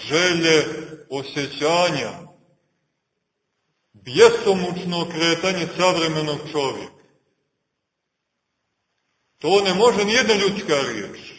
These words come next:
ni jedan čovjek. Evo, pokušavaju na razne načine. Ovi pozivaju na ovo, oni pozivaju na ono. Ništa to ne pomaže, braćo i sestre.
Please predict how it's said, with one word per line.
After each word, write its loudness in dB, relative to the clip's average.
ni -10
jedan 2
čovjek. -4
Evo, 2
pokušavaju -2
na -6
razne 0
načine. -14
Ovi 2
pozivaju 2
na 0
ovo, 0
oni -2
pozivaju -2
na -2
ono. -6
Ništa -2
to -2
ne -2
pomaže, -2
braćo -10
i -20
sestre. -20